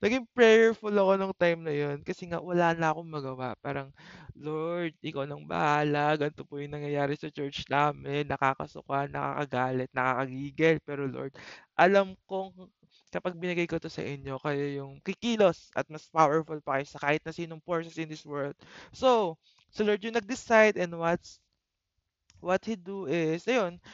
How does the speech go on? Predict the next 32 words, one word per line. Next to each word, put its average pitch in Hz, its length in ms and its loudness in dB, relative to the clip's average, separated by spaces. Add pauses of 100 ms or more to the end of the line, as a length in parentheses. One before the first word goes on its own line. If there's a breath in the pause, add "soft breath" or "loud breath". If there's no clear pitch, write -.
(240 loud breath)
naayos 175 400 4
naman 208 260 -4
ang 202 140 0
lahat. 165 400 4 (480 soft breath)
At - 160 0
kung 208 240 -6
yung 208 160 -12
sinata-, 185 560 0
yung 185 160 -16
sinasabi 180 480 -2
kong 185 160 -6
naayos 175 480 4
is - 320 -16
church 185 240 -6
split - 560 -6
yon, 135 320 -4 (480 loud breath)
kung 160 160 -16
para 160 320 2
sa 151 480 0 (160)
inyo, 214 480 -2
hindi 156 320 -6
siya 156 160 -4
maayos, 147 480 -2
para 139 240 -6
sa 147 240 -6
akin, 143 240 -8
naayos 165 480 6
siya. 139 240 0 (400 loud breath)
Kahit 170 240 -2
nag-church 170 480 -6
split 160 320 -8
kami, 147 560 -4